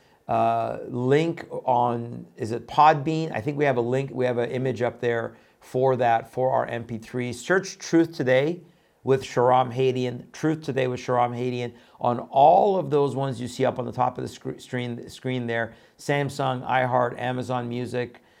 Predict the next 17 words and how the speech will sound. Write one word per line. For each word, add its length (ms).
uh, 160
Podbean, 540
and 100
so 140
forth 160
and 60
so 180
on. 240
Uh, 160
we 200
M 120
P 100
three 400
all 320
of 80
our 140
shows 500